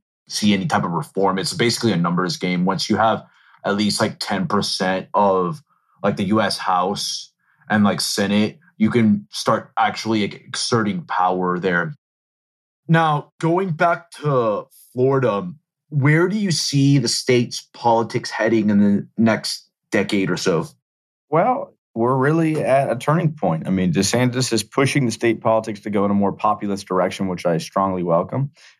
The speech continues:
Speaker 2: And it's happening quick, not quick enough, in my opinion, but it's happening quick and it's, it's a positive direction. But we don't know if, how long that's gonna last or how far it's gonna go. But I've always said to people, you know, the Republican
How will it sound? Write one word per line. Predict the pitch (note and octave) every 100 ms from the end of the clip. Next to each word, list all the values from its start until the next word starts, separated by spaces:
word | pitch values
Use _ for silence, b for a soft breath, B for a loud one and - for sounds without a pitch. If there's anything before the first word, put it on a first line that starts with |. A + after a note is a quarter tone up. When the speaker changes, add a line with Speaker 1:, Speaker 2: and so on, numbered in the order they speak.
| -
Speaker 2:
And | F2+
it's | D#2+ - - _ _ _
happening | - C#3 C#3 A2+ G#2+ G2+ - -
quick, | - D3 -
not | C#3 D3 -
quick | - E3+ E3+
enough, | C3 C#3 C#3+
in | A#2+
my | A2+ A2+
opinion, | A2 A#2+ C3+
but | G#2
it's | G2
happening | - A2 G#2 G#2+
quick | G2+ A#2 C#3+
and | A2 F#2 E2
it's, | - _ _ _ _ _ -
it's | G2 -
a |
positive | - G2+ G2+ G2+
direction. | F#2+ F#2+ G#2 -
But | B2 F2+
we | G2+
don't | F#2+
know | F2 G2 G2+
if, | G2 - _ _ _ _ _
how | -
long | A2+ A2+
that's | G#2 G2+
gonna | - G#2+
last | F#2+ A2 D3+ E3+ -
or | E2+ D2 - _ _
how | G2+ G2
far | E2+ G2 G2
it's | F#2+ -
gonna | F2 D2+
go. | F#2+ A#2+ G2 D#2+
But | - C#2+ - - _ _ -
I've | D#3+ F3+
always | F3 C3 A2+
said | A2 F#2+
to |
people, | E2 F#2+ F2+
you | F#2
know, | E2+
the | E2+
Republican | F2+ C#3 C#3 C#3+ C3 C3